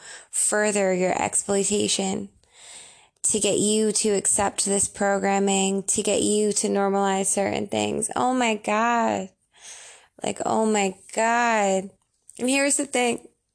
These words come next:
I've stayed away from all this stuff, especially ever since my move to Florida. Um, I have not fallen into any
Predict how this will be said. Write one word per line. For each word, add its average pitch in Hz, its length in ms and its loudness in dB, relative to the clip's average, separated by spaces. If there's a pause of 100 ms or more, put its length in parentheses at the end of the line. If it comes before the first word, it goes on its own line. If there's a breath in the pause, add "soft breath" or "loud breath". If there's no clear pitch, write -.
(1300 loud breath)
I've 214 120 2
stayed 233 280 2
away 220 280 2
from 233 240 2
all 202 180 2
this 190 220 2
stuff, - 760 0
especially 208 880 2
ever 196 260 0
since 190 400 0
my 190 160 2
move 180 320 0
to 185 100 -2
Florida. - 640 0 (880 loud breath)
Um, 180 880 2
I - 200 0
have 190 260 0
not 190 320 0
fallen 185 480 2
into 180 880 0 (1400)
any 196 640 2